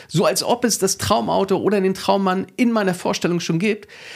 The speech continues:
sodass ich weiß, okay, ich muss halt rausgehen, ich muss an ihn in die nächste Bar und da vielleicht auch, wenn ich im Supermarkt vor meinem Traummann oder vor meiner Traumfrau stehe, dann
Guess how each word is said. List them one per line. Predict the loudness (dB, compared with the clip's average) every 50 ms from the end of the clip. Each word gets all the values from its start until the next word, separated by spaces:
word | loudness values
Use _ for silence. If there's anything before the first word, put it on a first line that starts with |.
| -14
sodass | -2 0 2 2 2 0
ich | 0 -4 -2
weiß, | -2 -2 -2 -2 -4
okay, | -2 -2 -2 -2
ich | -2 -4 0 0
muss | 0 2 2 0 0 0 0 -2 -2
halt | -2 -2 -2 0
rausgehen, | -2 -2 -2 -2 -6 -6 -6 -6 -4
ich | -2 0
muss | 0 0 2 0 0
an | 0 0
ihn | 0 0
in | 0 0
die | 0 0
nächste | 0 0 -2 -2 -2 0
Bar | 2 2 2 2 0 0 0
und | -2 -2 -2 0
da | 2 0 0
vielleicht | 2 -2 -2 0 0 0 -2 -2 -2
auch, | -2 -2 0 0
wenn | 0 0
ich | 0 -2 0
im | 0 0 2
Supermarkt | 0 0 0 2 2 2 2 0 -2 -6 -12
vor | -8 0 0 2
meinem | 2 2 0 -2
Traummann | 0 0 0 2 2 0 0
oder | 0 0 0 0
vor | 0 0 0
meiner | 0 0 0 -2
Traumfrau | -2 0 -2 -2 -2 -2 -2 -2 -2
stehe, | 0 0 0 0 0 -4 -10 -20 -20 -20 -20 -20 -20 -20 -20 -20 -20 -20 -20 -20 _ 0
dann | 0 2 2 0